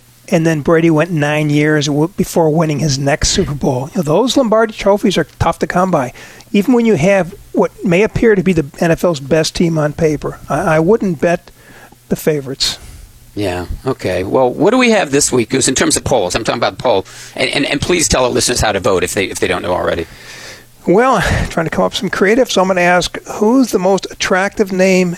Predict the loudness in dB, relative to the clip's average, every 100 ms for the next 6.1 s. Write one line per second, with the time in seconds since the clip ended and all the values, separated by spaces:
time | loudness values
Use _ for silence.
0 | -6 -4 -4 -2 0 2 0 0 -4 -6
1 | -8 -8 -4 -4 -2 -2 -2 -4 -4 -2
2 | 0 0 -2 -2 -2 -4 -6 -6 -6 -4
3 | -4 -4 -4 -8 -6 -4 -4 -4 -6 -4
4 | -8 -4 -2 0 0 -2 -2 -6 -8 -10
5 | -6 -6 -4 -2 -2 -2 -2 -2 -6 -8